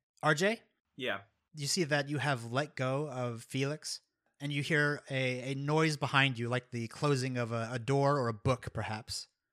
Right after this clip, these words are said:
Speaker 2: I look, I turn around.
Speaker 1: All right. Uh, you, you see that there, there is indeed a door where there should not be, uh, and this one is made of a black color.
Speaker 2: Charge in.
Speaker 1: Okay, will you give me a focus check?
Speaker 2: Sixteen.
Speaker 1: All right, with a sixteen.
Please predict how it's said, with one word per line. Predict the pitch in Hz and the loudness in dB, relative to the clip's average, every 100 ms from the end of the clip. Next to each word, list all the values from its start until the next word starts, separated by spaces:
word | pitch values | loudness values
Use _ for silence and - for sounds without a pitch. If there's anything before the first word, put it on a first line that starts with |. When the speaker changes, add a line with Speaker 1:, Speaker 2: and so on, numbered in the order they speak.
| _ 117 | _ -6
Speaker 2:
I | 123 | -2
look, | 160 165 123 | -2 -2 -6
I | |
turn | 127 156 | -4 -2
around. | 160 170 156 _ - | 0 0 -2 _ -6
Speaker 1:
All | |
right. | 117 139 - - | -4 -4 -8 -8
Uh, | 127 | -4
you, | 120 131 143 | -4 -6 -8
you | 143 | -4
see | 143 - 160 | 0 2 4
that | 143 139 - _ - | 2 0 -6 _ 0
there, | 147 147 143 147 151 | 4 6 6 2 -2
there | 147 | -2
is | 160 165 | 0 2
indeed | 160 131 151 151 139 | 0 -2 0 0 0
a | |
door | 127 131 139 131 | -2 2 4 4
where | 120 127 | 2 0
there | 123 | 0
should | 117 143 | 0 2
not | 131 131 | 2 2
be, | 113 107 127 _ _ 123 | -2 -8 -10 _ _ -6
uh, | |
and | 117 120 139 | -4 -2 -2
this | 147 | -2
one | 156 139 | -2 -2
is | 127 127 | -2 -2
made | 131 131 | 0 0
of | 123 | 0
a | 120 117 | 0 -2
black | 110 113 123 127 - | -4 2 4 4 0
color. | - 110 101 120 _ _ _ | -8 -6 -8 -12 _ _ _
Speaker 2:
Charge | - 139 139 | 0 2 2
in. | 113 101 107 _ | -4 -8 -14 _
Speaker 1:
Okay, | 143 135 143 | -4 0 0
will | 156 | 0
you | 147 | 0
give | 147 147 | 0 -2
me | 143 | -2
a | 127 123 | -2 -2
focus | - 160 135 - | -2 -4 -6 -8
check? | 104 - - _ _ | -8 -12 -20 _ _
Speaker 2:
Sixteen. | - - - - - 190 147 127 113 110 117 - - | -8 -2 -2 -2 -4 -4 -4 -4 -6 -8 -10 -18 -8
Speaker 1:
All | 135 | 0
right, | 139 | 0
with | 135 135 | 0 -4
a | |
sixteen. | - 180 - - 170 196 | -4 -4 -4 -4 -4 -4